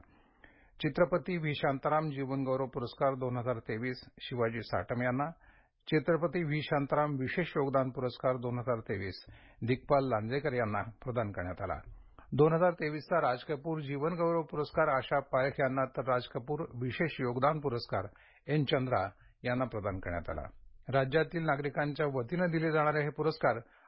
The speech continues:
अतिशय अनमोल असल्याची भावना सांस्कृतिक कार्यमंत्री ज-, सुधीर मुनगंटीवार यांनी याप्रसंगी व्यक्त केली. ज्येष्ठ साहित्यिक महादेव मोरे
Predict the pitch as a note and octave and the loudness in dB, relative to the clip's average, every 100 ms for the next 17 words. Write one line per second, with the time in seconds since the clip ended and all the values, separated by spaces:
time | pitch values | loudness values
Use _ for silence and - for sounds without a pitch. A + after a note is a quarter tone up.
0 | - C3 C3 C#3 F3+ D3+ B2+ C#3+ E3 C#3 | -4 -2 0 0 2 2 0 0 0 -2
1 | - B2+ C#3 A#2+ A2+ A#2+ F#2 - - - | -2 -6 -4 -4 -2 -2 -2 -6 -20 -20
2 | - - B2+ B2+ D#3+ D3+ D3+ C#3 C3 B2 | -6 -2 0 0 -4 -6 0 0 2 -2
3 | B2 D3 C#3 A2+ - _ _ - B2 - | -4 -6 -6 -8 -14 _ _ -10 -6 -2
4 | B2+ D3+ C3+ A#2 C#3+ C3 A#2 G#2 G#2 - | 2 2 2 2 0 0 2 2 0 -12
5 | _ _ B2+ B2+ A#2+ A2+ G#2+ - A#2 G2 | _ _ -2 2 0 0 -4 -4 -6 -6
6 | F#2+ - G#2 G2 F2+ F2+ E2 E2 - - | -10 -8 -8 -8 -8 -8 -8 -10 -16 -20
7 | - - - - - - - - - - | -20 -20 -20 -20 -20 -20 -20 -20 -20 -20
8 | - - - - - - - - - - | -20 -20 -20 -20 -20 -20 -20 -20 -20 -12
9 | - C3 D3 - C#3 C3+ B2 - D3+ - | 4 6 6 2 0 0 -2 -4 -8 -2
10 | C3 A#2+ C3 C#3+ C3 B2 A#2+ C3 F2 | -2 0 0 0 0 -2 -2 -2 -6